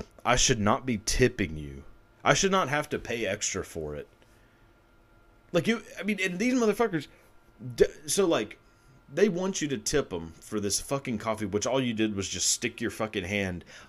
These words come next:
under a little, you know, spigot, get the coffee, and then set it. They don't even, like, they don't bring it to you. Like, they don't,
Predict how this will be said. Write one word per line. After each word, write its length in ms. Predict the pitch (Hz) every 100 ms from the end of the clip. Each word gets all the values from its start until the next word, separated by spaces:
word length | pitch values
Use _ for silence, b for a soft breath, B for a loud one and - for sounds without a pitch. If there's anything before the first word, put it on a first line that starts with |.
| -
under 280 | 104 104 101
a 60 |
little, 340 | 101 98 92 92
you 120 | 92
know, 180 | 76 71 _ _ _ -
spigot, 760 | - - - 135 - 80 - B B B - 143
get 240 | 127 156
the 120 | 131
coffee, 400 | - 110 101 113 -
and 140 | 104
then 140 | 104 92
set 200 | 135 120
it. 60 | B B B
They 180 | 101 143
don't 200 | 214 214
even, 200 | 185 165
like, 280 | 147 95 90
they 100 | 117
don't 260 | 190 95
bring 300 | 80 87 107
it 160 | 139 -
to 180 | - 107
you. 360 | 117 73 90 - - -
Like, 160 | 104 98
they 160 | 123
don't, 280 | 151 139 107